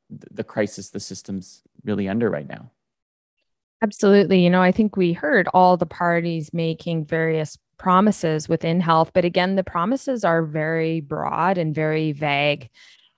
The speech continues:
Speaker 2: A-, and that's the concern is, you know, okay, we're gonna get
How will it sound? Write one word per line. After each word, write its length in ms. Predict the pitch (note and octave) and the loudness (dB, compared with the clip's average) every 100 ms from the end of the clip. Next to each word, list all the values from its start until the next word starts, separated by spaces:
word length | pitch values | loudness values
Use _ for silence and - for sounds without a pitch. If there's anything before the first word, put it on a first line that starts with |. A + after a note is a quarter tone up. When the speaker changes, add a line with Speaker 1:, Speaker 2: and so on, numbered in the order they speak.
| _ - | _ -4
Speaker 2:
A-, 200 | F3 E3+ | -2 0
and 200 | - F#3+ | 2 2
that's 300 | G3 G#3 - | 4 2 0
the 100 | - | -6
concern 680 | G3 F#3 E3+ F3 E3+ D#3 D3+ | -4 -4 -4 -2 0 -2 -2
is, 280 | - D3+ C#3 | 0 -2 -2
you 100 | E3+ | -2
know, 300 | D#3 D3 - | 0 -2 -4
okay, 240 | _ E3 D#3+ | _ -2 0
we're 180 | D#3+ D#3+ | 0 -2
gonna 220 | E3 D#3+ | -2 -2
get 260 | D#3 D3 | -2 -2